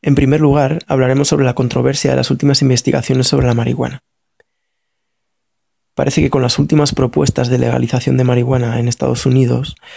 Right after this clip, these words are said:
las investigaciones sobre el tema han proliferado.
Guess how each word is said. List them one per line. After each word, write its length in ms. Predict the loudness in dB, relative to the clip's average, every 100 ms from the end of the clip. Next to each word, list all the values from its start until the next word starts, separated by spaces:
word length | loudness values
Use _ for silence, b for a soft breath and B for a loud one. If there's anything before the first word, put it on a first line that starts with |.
| B B
las 160 | -4 0
investigaciones 580 | 0 0 0 0 0 0
sobre 180 | 0 0
el 80 |
tema 280 | 0 0 0
han 100 | 0
proliferado. 600 | 0 0 0 -2 -2 -6